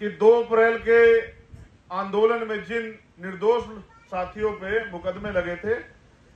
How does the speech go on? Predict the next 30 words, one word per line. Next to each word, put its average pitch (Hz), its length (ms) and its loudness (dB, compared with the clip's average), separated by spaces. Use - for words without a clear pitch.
इस 202 160 -2
सरकार 202 460 0
ने 214 160 -2
वादा 185 320 4
किया 208 260 0
कि 208 160 -4
मुकदमे 180 400 -6
भी 196 80 -10
वापस 175 380 -2
लिए 170 140 -6
जाएंगे, 165 400 -4
लेकिन 151 240 -4
मेरे 190 220 0
आज 185 200 6
भी 190 220 -4
याद 185 220 4
है 170 100 2
कि 180 80 -4
इस - 260 -4
बेस 190 320 4
पे 214 60 6
इन्होंने 196 300 2
पंचायत 185 600 2
में 196 80 2
वोट 190 260 2
लिया, 190 260 -2
लोकसभा 175 580 2
में 196 120 4
वोट 190 260 4
लिया 196 260 0